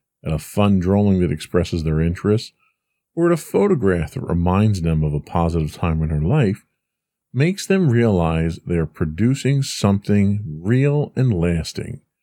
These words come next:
Does that sense of permanence of your artwork have an effect on you? Does it, does it inspire you? Does it, what kind of effect would something like that have on you?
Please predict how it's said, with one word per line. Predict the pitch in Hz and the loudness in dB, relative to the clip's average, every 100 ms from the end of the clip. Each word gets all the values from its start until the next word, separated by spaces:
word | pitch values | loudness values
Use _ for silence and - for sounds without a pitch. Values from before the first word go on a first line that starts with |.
| _ _ _ _ _ _ | _ _ _ _ _ _
Does | 131 123 | 0 0
that | 123 190 180 - | 2 0 0 -4
sense | - 160 151 | -2 0 0
of | 123 - | -2 -4
permanence | - - 147 151 160 170 - - | -6 0 2 2 2 -2 -6 -4
of | 117 110 | -2 2
your | 110 | 0
artwork | - 107 113 - 117 117 - _ _ _ _ _ _ _ _ _ _ _ _ _ _ - | 2 2 2 2 2 0 -2 _ _ _ _ _ _ _ _ _ _ _ _ _ _ -20
have | - - 131 | -6 0 2
an | 127 | 2
effect | 110 - 120 120 - | 0 0 -2 -2 0
on | 135 127 | 0 2
you? | 120 127 127 120 | 2 2 0 -2
Does | - 92 | -2 2
it, | 87 76 - - | 0 -2 -12 -6
does | 90 82 | -2 0
it | 90 - | -2 -2
inspire | 95 85 - - 98 107 117 | -4 -4 -8 -2 0 2 2
you? | 110 110 113 | 2 2 0
Does | 98 78 | 0 -2
it, | 80 - _ _ _ _ _ _ _ _ | -4 -10 _ _ _ _ _ _ _ _
what | 123 147 | -6 -6
kind | - 151 | -2 0
of | 131 | 0
effect | 107 - 113 - - | -2 0 -2 -2 -4
would | 95 - | -4 -2
something | 104 95 90 | -4 -2 0
like | 82 78 | -2 -2
that | 82 | -2
have | 76 80 76 | -2 -2 -2
on | 76 69 | -6 -10
you? | - | -14